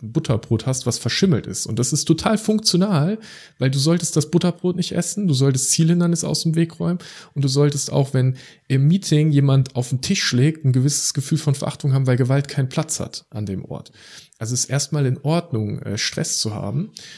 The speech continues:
Und dann ist die Frage für mich, ist der funktional, ist der dysfunktional? Und ich mache ein Beispiel von einem Team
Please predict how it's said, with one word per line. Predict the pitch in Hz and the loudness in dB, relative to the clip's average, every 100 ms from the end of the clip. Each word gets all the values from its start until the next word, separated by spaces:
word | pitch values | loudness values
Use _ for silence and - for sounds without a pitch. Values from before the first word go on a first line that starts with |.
| - _ - | -20 _ -4
Und | 120 123 127 - 135 | 0 0 0 -2 0
dann | 151 | 0
ist | 147 | -2
die | - | -8
Frage | - 131 | -2 0
für | 131 139 | 2 0
mich, | 131 | 0
ist | - | 0
der | 123 | 0
funktional, | - 127 - 127 | 2 0 2 2
ist | 143 - | 2 0
der | |
dysfunktional? | 123 113 - 101 - 101 101 107 | 0 -2 -2 -4 -4 -4 -4 -4
Und | 113 | -4
ich | - | -2
mache | 127 - | -2 -2
ein | |
Beispiel | 110 107 143 - 165 185 202 | 0 0 -2 -2 0 0 -4
von | - - 120 | -10 -4 -2
einem | 113 - | -2 -4
Team | - 160 208 | 0 0 0